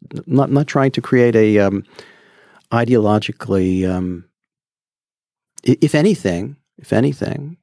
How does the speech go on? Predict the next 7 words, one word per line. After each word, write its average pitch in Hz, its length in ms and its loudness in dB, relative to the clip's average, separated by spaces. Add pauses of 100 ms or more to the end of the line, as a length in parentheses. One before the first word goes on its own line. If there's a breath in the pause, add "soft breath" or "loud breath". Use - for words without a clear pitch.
(140)
we're 123 100 -4
probably 117 600 0 (220)
at - 80 -8
times 113 320 -2
too - 140 0
predictable. - 720 -4 (680)
Um, 90 640 -10